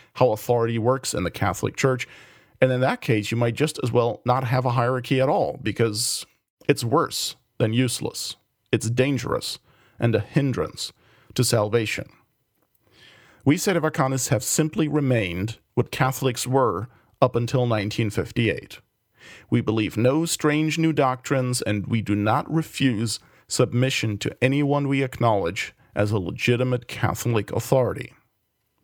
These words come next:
Now, it's true that the consequence of that, given what has happened, is that we are basically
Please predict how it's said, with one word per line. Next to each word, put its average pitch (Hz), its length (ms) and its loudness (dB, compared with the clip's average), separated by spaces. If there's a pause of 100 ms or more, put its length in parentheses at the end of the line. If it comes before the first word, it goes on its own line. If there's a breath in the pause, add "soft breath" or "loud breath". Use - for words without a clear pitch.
(840 soft breath)
Now, 107 120 6
it's 104 140 -2
true 175 240 2
that 131 140 0
the 107 60 -4
consequence 143 640 0
of 107 120 0
that, 113 340 0
given 120 300 2
what 104 140 0
has 101 180 0
happened, 139 460 0
is 113 220 -2
that 98 180 0
we 113 140 0
are 101 60 2
basically 117 680 -2